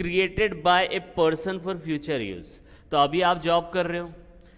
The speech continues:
जॉब कर रहे हो, आप सैलरी कमा रहे हो फिफ्टी थाउजेंड, तो आप पूरा स्पेंड नहीं करोगे ना। फिफ्टी थाउजेंड में ट्वेंटी थाउजेंड स्पेंड करोगे,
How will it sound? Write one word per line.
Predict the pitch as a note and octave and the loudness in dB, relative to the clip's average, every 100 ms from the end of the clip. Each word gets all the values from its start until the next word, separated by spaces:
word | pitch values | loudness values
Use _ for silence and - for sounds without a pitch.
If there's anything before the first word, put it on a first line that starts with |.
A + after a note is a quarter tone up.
| - | -20
जॉब | A#2+ D#3 E3 F#3 | -2 2 2 2
कर | E3+ | 0
रहे | F3 | 2
हो, | |
आप | E3+ | 0
सैलरी | E3 D#3+ D#3 E3+ | 0 0 0 0
कमा | E3 E3 | -2 -2
रहे | D#3+ | -2
हो | D#3+ | -4
फिफ्टी | D#3 E3+ | -6 -6
थाउजेंड, | D#3 D3+ D#3 | -2 -2 -2
तो | D#3 | -2
आप | D#3 D#3 | -4 -2
पूरा | D3+ E3 | 0 0
स्पेंड | D#3+ D#3+ D#3+ | 0 -4 -2
नहीं | E3 D#3+ | -4 -2
करोगे | D#3+ B2+ A#2 | -4 -4 -4
ना। | D3+ F#3 C3 - - - - | -2 -4 -6 -16 -20 -12 -4
फिफ्टी | C#3+ F3 | -2 -2
थाउजेंड | E3+ E3 E3 F3 | 2 0 0 -4
में | E3+ | -2
ट्वेंटी | E3 D#3 | -2 -2
थाउजेंड | D#3+ E3 E3 E3+ | 0 0 0 -8
स्पेंड | - D#3+ D#3+ | -4 -4 -4
करोगे, | D#3+ E3 E3 E3 F3+ | -4 -4 -4 -6 -10